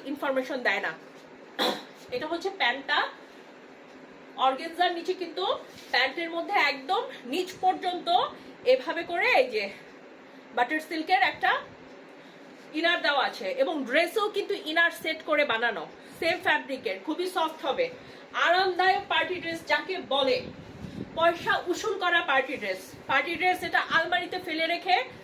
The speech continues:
টাকা আলমারিতে ফেলে রাখতে হবে না, পয়সা উসুল করা পার্টি ড্রেস। And this is দুপাট্টা, সেম ফ্যাব্রিকের মধ্যে সফট অর্গানজা ম্যাটেরিয়ালের দুপাট্টার চারপাশে এভাবে সিলভার কালারের একটা জিগজ্যাগ <clears throat> লেস করা আছে,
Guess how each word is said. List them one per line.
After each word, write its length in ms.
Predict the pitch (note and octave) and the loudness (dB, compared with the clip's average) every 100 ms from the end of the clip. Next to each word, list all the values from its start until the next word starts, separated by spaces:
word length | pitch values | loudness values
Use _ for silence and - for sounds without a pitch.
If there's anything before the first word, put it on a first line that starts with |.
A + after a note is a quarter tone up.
| - - - - - | -16 -16 -18 -16 -2
টাকা 240 | D4+ D4+ F#4 | 2 4 4
আলমারিতে 440 | F4+ F4 E4+ F#4 | 4 2 -2 -2
ফেলে 220 | E4+ D#4 | -2 0
রাখতে 240 | D#4 D4 C4+ | 0 0 0
হবে 200 | B3+ A#3 | 0 0
না, 80 | |
পয়সা 380 | A3 D#4 D4+ F#4+ | 0 0 0 0
উসুল 280 | E4 - F4 | -2 -2 -2
করা 300 | E4 D#4+ F#4+ - - - - - | 0 2 2 0 -10 -20 -20 -2
পার্টি 280 | C#4 C4+ D4 | 2 2 -2
ড্রেস। 260 | A#3 G#3+ F#3+ | -6 -6 -8
And 380 | - C4 D4+ G4 C5+ - - - - C#4 | -6 2 2 2 -2 -12 -20 -20 -16 -2
this 120 | E4+ | 0
is 80 | F4+ | 2
দুপাট্টা, 480 | E4 E4+ D#4+ C#4 G3+ - - - - - - - | 2 0 0 -2 -4 -6 -18 -20 -20 -18 -20 -18
সেম 300 | - F4 G4 | -2 0 2
ফ্যাব্রিকের 480 | F#4+ E4+ E4+ E4+ F4 | 2 2 0 -4 -2
মধ্যে 340 | E4 D#4+ G#4 | -2 -2 -2
সফট 340 | G#4+ E4 D4+ F4 | 2 2 2 0
অর্গানজা 400 | D4 D4 D4+ D#4+ | 0 0 2 2
ম্যাটেরিয়ালের 580 | C#4+ C#4 D4 D4 E4+ E4 | 2 0 2 2 0 -2
দুপাট্টার 400 | - D4 D4+ D4 | 0 2 2 2
চারপাশে 420 | D4 C#4+ D4 D#4+ | 2 2 0 0
এভাবে 220 | D4+ D4+ | 0 -2
সিলভার 420 | D4 C#4 C4+ D#4 | -2 0 2 2
কালারের 460 | D#4 C4+ D4 E4+ D4 | 4 4 4 4 2
একটা 280 | C#4 E4 E4 | 2 2 2
জিগজ্যাগ 460 | B3+ C4 D4 E4+ - - - - - - | 0 0 2 2 0 -12 -16 -16 -16 -18
<clears throat> 600 | - - - C#4+ C#4 B3+ | -18 -4 2 2 2 4
লেস 200 | C4+ C#4+ - | 4 4 2
করা 220 | D#4+ E4 | 4 6
আছে, 340 | D#4+ - G#4 | 4 0 -2